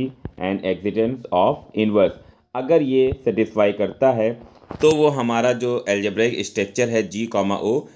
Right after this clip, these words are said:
ये हमारा क्या कहलाएगा, एक ग्रुप। आप इसका स्क्रीनशॉट भी ले सकते हैं, नोट्स आप बना सकते हैं। ठीक, आगे हम लोग देखते हैं। तो ए ऑपरेशन ए इनवर्स इक्वल क्या मिलेगा, ई,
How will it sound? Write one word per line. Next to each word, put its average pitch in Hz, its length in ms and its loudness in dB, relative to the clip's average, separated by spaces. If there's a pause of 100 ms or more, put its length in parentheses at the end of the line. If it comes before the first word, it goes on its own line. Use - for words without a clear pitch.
(120)
ये 113 180 0
हमारा 107 360 -4
क्या 98 180 0
कहलाएगा, 92 440 -2
एक 104 340 0 (180)
ग्रुप। 101 280 -4 (300)
आप 98 200 -2
इसका 110 280 0
स्क्रीनशॉट 120 500 -2
भी 117 120 0
ले 120 140 2
सकते 131 360 -2
हैं, 165 200 -4
नोट्स 104 380 -2
आप 107 100 2
बना 107 280 0
सकते 120 340 -6
हैं। 151 220 -6 (440)
ठीक, 151 280 -6 (840)
आगे 90 240 -2
हम 110 100 0
लोग 113 160 -4
देखते 117 300 -2
हैं। 170 140 -2 (2000)
तो 127 240 -10
ए 160 420 0 (480)
ऑपरेशन 113 720 0
ए 120 140 2
इनवर्स 113 440 2
इक्वल 107 320 0
क्या 104 160 0
मिलेगा, 101 560 0
ई, 95 220 -2